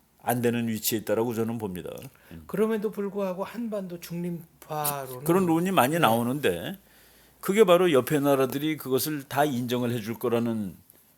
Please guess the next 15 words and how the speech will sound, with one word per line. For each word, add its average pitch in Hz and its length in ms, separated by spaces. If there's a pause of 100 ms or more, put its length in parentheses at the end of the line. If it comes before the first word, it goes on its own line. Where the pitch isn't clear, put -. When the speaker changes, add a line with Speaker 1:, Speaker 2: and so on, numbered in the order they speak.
(180)
Speaker 1:
어, 80 240 (380)
그러니까 139 200
중국과 143 460
미국과 120 480
러시아와 110 500
일본, 92 580
우리 117 340
주변에 117 320
그냥 120 180
사 143 180
대 131 80
강국이라고 113 520
얘기하지 117 600
않습니까? 110 500
Speaker 2:
네. 123 200